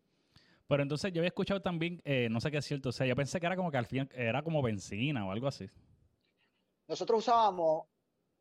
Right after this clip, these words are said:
Speaker 2: gas vegetal, pero si-, sigue siendo un combustible, sigue, si-, sigue teniendo químicos. Tú lo puedes hacer con alcohol, pero pues una botella de, de ciento cincuenta y uno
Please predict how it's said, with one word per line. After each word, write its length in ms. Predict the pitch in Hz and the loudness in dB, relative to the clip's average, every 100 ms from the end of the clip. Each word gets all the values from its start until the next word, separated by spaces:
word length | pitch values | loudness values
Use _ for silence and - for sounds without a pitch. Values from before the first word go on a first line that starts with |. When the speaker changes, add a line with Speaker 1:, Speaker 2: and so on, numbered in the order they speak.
| _ | _
Speaker 2:
gas 380 | 110 110 185 143 | -2 2 2 2
vegetal, 500 | 143 110 98 98 87 - _ _ _ _ _ | -2 -2 -6 -6 -8 -18 _ _ _ _ _
pero 180 | 139 143 | -4 -2
si-, 260 | 160 175 - | -4 -6 -8
sigue 220 | - 175 | -4 -2
siendo 500 | 170 190 196 190 170 | -2 -2 0 0 0
un 160 | 180 180 | -4 -4
combustible, 580 | 202 190 185 208 214 135 | 0 0 0 0 2 -2
sigue, 200 | 147 160 | -2 -2
si-, 140 | 175 170 | -2 -6
sigue 220 | - 160 | -6 -6
teniendo 320 | 165 175 180 170 | -4 -4 -2 -2
químicos. 460 | 170 185 - - - _ - - - - _ | -4 -10 -14 -20 -20 _ -20 -20 -20 -20 _
Tú 80 | |
lo 80 | - | 2
puedes 200 | 277 208 | 4 4
hacer 260 | 208 202 202 | 4 2 2
con 180 | 202 156 | 2 0
alcohol, 440 | 123 143 135 127 _ _ _ _ _ _ _ _ _ _ _ | -2 0 0 -2 _ _ _ _ _ _ _ _ _ _ _
pero 280 | - 175 208 | 0 4 4
pues 220 | 147 131 - _ _ | 4 2 -2 _ _
una 180 | 135 147 | -4 2
botella 460 | 156 160 165 165 | 2 4 4 6
de, 460 | 165 160 160 151 147 | 6 6 6 4 2
de 100 | 131 | -2
ciento 240 | 131 143 160 | -8 -8 -8
cincuenta 420 | 170 143 165 180 | -8 -4 -4 0
y 60 | |
uno 400 | 185 202 151 147 | 0 0 -2 -4